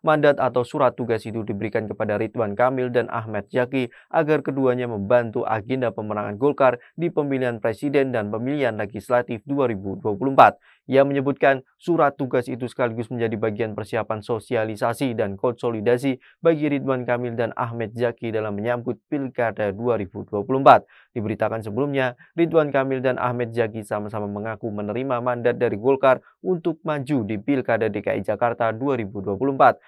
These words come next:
Mantan Gubernur Jawa Barat ini menambahkan, khususnya untuk dirinya, D P P Partai Golkar memberikan dua pilihan antara menjadi calon gubernur untuk Pilkada D K I Jakarta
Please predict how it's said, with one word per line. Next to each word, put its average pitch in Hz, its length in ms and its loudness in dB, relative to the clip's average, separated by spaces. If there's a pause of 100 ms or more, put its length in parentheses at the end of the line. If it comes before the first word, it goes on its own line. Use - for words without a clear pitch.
(180)
Mantan 117 400 0
Gubernur 123 380 0
Jawa 120 180 6
Barat 120 320 2
ini 117 160 -4
menambahkan, 117 560 0 (220)
khususnya 151 500 -4
untuk 107 320 -6
dirinya, 127 400 2 (240)
D 160 160 4
P 151 140 -2
P 139 160 -2
Partai 123 340 -2
Golkar 123 320 2
memberikan 113 560 -4
dua 120 220 0
pilihan 127 500 4
antara 110 380 0
menjadi 104 340 -4
calon 120 320 2
gubernur 120 460 -2
untuk 131 340 -8
Pilkada 110 400 -2
D 101 140 -6
K 107 160 -2
I - 20 -6
Jakarta 120 540 2